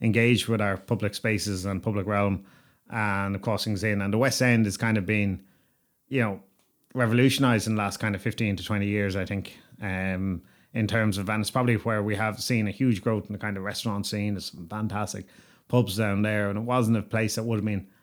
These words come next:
as visited in the past, and now is probably one of the hotspots kind of within the city, and we're seeing a real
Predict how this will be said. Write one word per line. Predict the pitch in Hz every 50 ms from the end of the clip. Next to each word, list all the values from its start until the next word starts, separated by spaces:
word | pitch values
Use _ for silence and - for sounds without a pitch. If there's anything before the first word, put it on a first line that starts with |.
| _ _ - -
as | 117 110 101
visited | 113 131 120 117 135 131 127
in | 127 131 131
the | 127 120
past, | - 135 135 139 131 - -
and | 101 101 104 107
now | 107 107 110 107 104
is | 98 95
probably | - 107 101 107 104
one | 98 101 101
of | 101
the | 95 - 113
hotspots | 107 - - 107 98 92 - -
kind | - 104 95 98
of | 95 90 104 113 -
within | 120 120 110 113 113 117
the | 117 110
city, | - - 107 92 98
and | 95 92
we're | 92
seeing | - 107 104 104
a | 101
real | 104 104 98 92